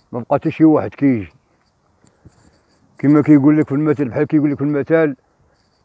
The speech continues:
ساعة الفانة، ساعة الفانة، لا شي مخلوق ولا شي مخلوقة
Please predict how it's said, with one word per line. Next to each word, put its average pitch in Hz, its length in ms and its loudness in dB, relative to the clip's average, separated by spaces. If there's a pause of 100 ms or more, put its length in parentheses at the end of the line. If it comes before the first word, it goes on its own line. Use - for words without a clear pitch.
(120)
ساعة 147 320 0
الفانة، 139 460 0 (1600)
ساعة 156 220 0
الفانة، 127 480 -2 (380)
لا 147 240 2
شي 151 160 -4
مخلوق 147 520 -4
ولا 147 240 -4
شي 147 160 -10
مخلوقة 143 600 0